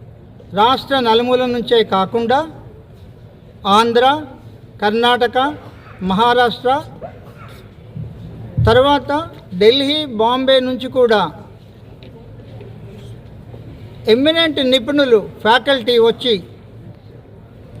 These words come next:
లేటెస్ట్ శస్త్రచికిత్సల గురించి, ఇంకా సీఎంఈ ప్రోగ్రామ్స్, యంగ్ సర్జన్స్కు మరియు పోస్ట్ గ్రాడ్యుయేట్స్కు మరియు మిగతా శస్త్రచికిత్స నిపుణులకు కూడా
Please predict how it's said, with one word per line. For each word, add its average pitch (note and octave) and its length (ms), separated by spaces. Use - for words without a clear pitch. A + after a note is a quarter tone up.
లేటెస్ట్ C4 640
శస్త్రచికిత్సల B3 920
గురించి, A#3+ 440
ఇంకా G3+ 180
సీఎంఈ C4 480
ప్రోగ్రామ్స్, A#3+ 600
యంగ్ C#4+ 380
సర్జన్స్కు C4 720
మరియు A3+ 240
పోస్ట్ A3+ 320
గ్రాడ్యుయేట్స్కు A#3+ 760
మరియు C4+ 260
మిగతా C4 720
శస్త్రచికిత్స A#3 640
నిపుణులకు B3+ 560
కూడా A3+ 400